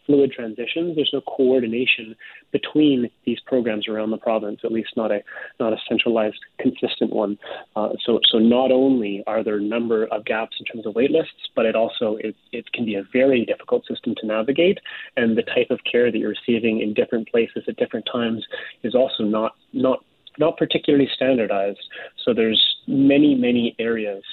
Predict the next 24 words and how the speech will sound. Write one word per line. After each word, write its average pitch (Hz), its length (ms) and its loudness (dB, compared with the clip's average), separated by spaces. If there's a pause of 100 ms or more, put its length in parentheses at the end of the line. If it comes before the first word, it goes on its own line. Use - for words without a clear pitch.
(160)
to - 140 -10
focus 117 320 -4
on, 175 340 0 (140)
um, 107 420 -4
when 113 160 -2
we're 107 120 -4
talking 110 340 -6
about 107 180 -4
trying 110 220 -6
to 110 100 -4 (300)
improve 113 480 -2
the, 110 180 0
the - 120 -14
quality 131 640 4
and 113 100 -6
accessibility, 107 840 -4 (440)
uh, 110 220 -8
of 107 160 -2
our, 104 340 2
of 113 100 -4
our 110 120 0
addiction 110 300 -6
treatment 113 280 -10
system. - 280 -14